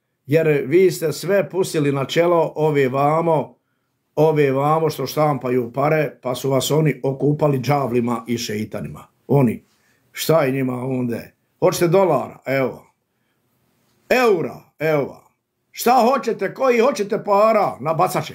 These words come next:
vam. Nabacat će vam. Svi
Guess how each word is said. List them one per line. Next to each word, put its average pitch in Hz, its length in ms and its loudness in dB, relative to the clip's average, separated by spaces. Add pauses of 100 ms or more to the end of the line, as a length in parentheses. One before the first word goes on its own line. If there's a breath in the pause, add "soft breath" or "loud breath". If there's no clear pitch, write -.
vam. - 140 -20 (1300)
Nabacat 190 480 2
će 117 100 -12
vam. - 220 -20 (2000 soft breath)
Svi - 720 0